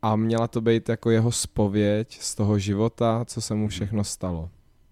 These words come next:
Speaker 1: Ale tak to vůbec není, protože plány se mění.
Speaker 2: Aha. Takže vlastně já už jsem myslel, že už jsi začal, eh, vlastně prozrazovat, co bude ve druhém videoklipu. A zase nic.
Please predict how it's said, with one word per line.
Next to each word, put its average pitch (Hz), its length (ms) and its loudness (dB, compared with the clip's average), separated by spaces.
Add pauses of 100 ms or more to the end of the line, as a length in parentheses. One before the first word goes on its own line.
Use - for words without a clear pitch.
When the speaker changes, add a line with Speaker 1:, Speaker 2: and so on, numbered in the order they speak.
(280)
Speaker 1:
Ale 196 180 8
tak 160 180 4
to 175 100 2
vůbec 160 380 4
není, 120 320 6
protože 123 400 0
plány 110 340 -2
se 120 160 -4
mění. 92 420 2 (680)
Speaker 2:
Aha. 98 400 -4 (760)
Takže 117 260 0
vlastně 170 280 0
já 151 160 2
už 156 120 -2
jsem 196 120 -4
myslel, 165 280 0
že 143 120 -2
už 151 140 -6
jsi 175 120 -4
začal, 143 720 0
eh, 123 380 2
vlastně 110 300 -2
prozrazovat, 117 760 -2 (140)
co 147 180 6
bude 127 360 -2
ve 127 180 0
druhém 135 300 0
videoklipu. 110 680 0 (580)
A 101 80 -4
zase 95 260 -8
nic. 90 260 -10